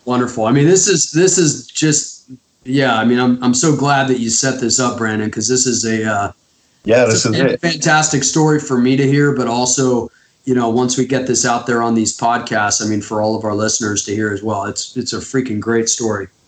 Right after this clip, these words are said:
Speaker 2: And I, he, we, I think, uh, Jose started kind of put, like, you know, really putting things into action kind of right around when I came on board.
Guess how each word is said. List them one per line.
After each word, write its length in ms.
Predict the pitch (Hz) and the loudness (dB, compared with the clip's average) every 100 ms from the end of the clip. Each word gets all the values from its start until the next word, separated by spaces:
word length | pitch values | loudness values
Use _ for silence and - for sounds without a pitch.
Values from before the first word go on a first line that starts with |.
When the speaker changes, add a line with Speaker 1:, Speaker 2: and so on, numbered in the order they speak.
| _ _ _ _ - - _ _ _ | _ _ _ _ -20 -20 _ _ _
Speaker 2:
And 180 | - 104 | 2 4
I, 220 | 107 113 | 4 2
he, 300 | 131 123 120 117 | 2 2 2 0
we, 560 | 107 113 127 127 127 - - - - _ | 2 4 6 6 4 -2 -6 -10 -10 _
I 220 | 101 107 - _ | 0 0 -4 _
think, 400 | - 120 123 117 - | -2 0 0 0 4
uh, 380 | 98 92 87 | 4 6 2
Jose 460 | - 110 101 110 117 | 0 0 0 0 0
started 680 | 113 - 120 110 107 98 80 | 0 0 2 2 2 0 0
kind 200 | 110 98 | 0 0
of 140 | 87 | 0
put, 440 | - - - - - | -2 -2 -2 -2 0
like, 260 | 98 87 - _ _ - | 0 0 -8 _ _ 0
you 140 | 107 | 2
know, 280 | 92 80 73 - | 2 0 -2 -2
really 320 | 104 113 107 | 2 4 2
putting 380 | - 107 95 90 | 2 2 2 2
things 300 | 101 95 90 | 0 0 0
into 320 | 98 95 95 | 0 0 2
action 400 | 98 92 - 90 | 2 0 -2 -2
kind 240 | - 101 | 2 2
of 80 | 90 87 | 2 2
right 240 | 90 101 | 4 4
around 380 | 104 98 92 90 | 4 2 2 2
when 160 | 90 85 | 2 2
I 180 | 87 92 | 0 -2
came 280 | - 92 | -2 0
on 180 | 82 78 | 2 0
board. 440 | 76 92 82 76 | 2 2 2 -2